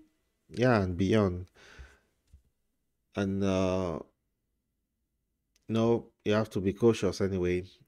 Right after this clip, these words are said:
There's a hint of a slight manipulation in the air, and it's always wise to keep an eye. I must say it too. I know every time you want to listen to positive news, but, uh, there are some cautionary tales for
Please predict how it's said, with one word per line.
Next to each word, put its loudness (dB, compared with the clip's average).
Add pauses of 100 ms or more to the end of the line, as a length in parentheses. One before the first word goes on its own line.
(440)
There's -2
a -2
hint -4
of -4 (280)
a 0
slight 2
manipulation 0
in -8
the -2
air, -2 (540)
and 2
it's -2
always 6
wise 0
to -8
keep -8
an -4
eye. 0
I -2
must 6
say 10
it 6
too. 10
I 0
know 6
every 8
time 4
you 6
want 4
to 4
listen 4
to 0 (480)
positive -2
news, 0
but, -2 (160)
uh, 2
there -4
are -4
some -8
cautionary -2
tales 0
for -6